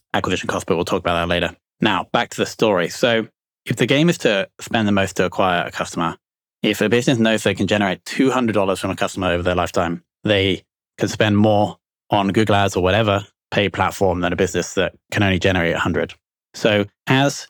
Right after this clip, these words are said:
the Videos team are building these massive customer lists, they're generating revenue from those customers for their own product. But what they're also doing, and this feeds in with the whole internet marketing thing we discussed earlier, is that they are promoting other people's products at the same time. Now, this is key to get other people to promote your products.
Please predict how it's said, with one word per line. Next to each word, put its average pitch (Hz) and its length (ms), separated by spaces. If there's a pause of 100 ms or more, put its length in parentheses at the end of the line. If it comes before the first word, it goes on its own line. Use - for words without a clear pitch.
(140)
the 101 300
Videos 101 320
team 95 380
are 98 100
building 101 280
these 92 140
massive 104 400
customer 101 360
lists, 87 380
they're 95 160
generating 117 440
revenue 104 260
from 98 140
those 92 140
customers 92 360
for - 100
their 92 160
own 123 120
product. 92 420 (180)
But 113 100
what 104 100
they're 101 140
also 127 340
doing, 98 480
and 104 120
this - 240
feeds 107 380
in 101 120
with 95 100
the 90 160
whole 95 320
internet 98 360
marketing 92 300
thing 92 160
we 90 120
discussed - 580
earlier, 101 420 (380)
is 110 220
that 101 160
they 104 140
are 92 180
promoting 110 560
other 110 200
people's 101 320
products 92 460
at 101 100
the 90 100
same 95 240
time. 90 320
Now, 92 80
this 101 140
is 127 180
key 120 360
to - 120
get 92 240
other 113 160
people 95 240
to - 80
promote 95 260
your 120 200
products. 95 400